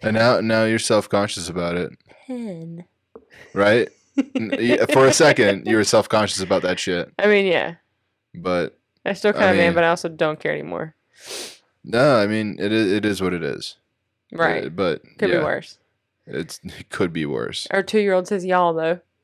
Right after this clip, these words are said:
Speaker 1: It's fucking horrible.
Speaker 2: I love it. "I'm coming with y'all."
Speaker 1: Uh, she does say that a lot. But whatever. I'll teach her to be a normal
Speaker 2: You've already
Speaker 1: person.
Speaker 2: taught her some other words that you say too, okay?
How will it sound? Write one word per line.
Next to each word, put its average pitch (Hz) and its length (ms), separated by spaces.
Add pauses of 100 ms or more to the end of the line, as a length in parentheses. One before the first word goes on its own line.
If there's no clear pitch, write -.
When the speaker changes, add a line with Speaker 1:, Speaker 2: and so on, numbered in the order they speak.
(240)
Speaker 1:
It's - 340
fucking 73 500 (200)
horrible. 82 540
Speaker 2:
I 180 60
love 175 260
it. 156 240 (240)
"I'm 214 80
coming 285 240
with 285 220
y'all." 254 560 (280)
Speaker 1:
Uh, 117 520
she 117 200
does 101 300
say 98 160
that 98 160
a 92 80
lot. 85 500 (1040)
But 90 420 (680)
whatever. 82 540 (600)
I'll 95 140
teach 92 240
her 92 80
to 90 80
be 80 120
a 76 60
normal 78 260
Speaker 2:
You've 202 120
already 214 220
Speaker 1:
person. 214 100
Speaker 2:
taught 208 240
her 220 100
some 202 160
other 196 240
words 196 420
that - 360
you 196 160
say 202 200
too, 208 380
okay? 208 500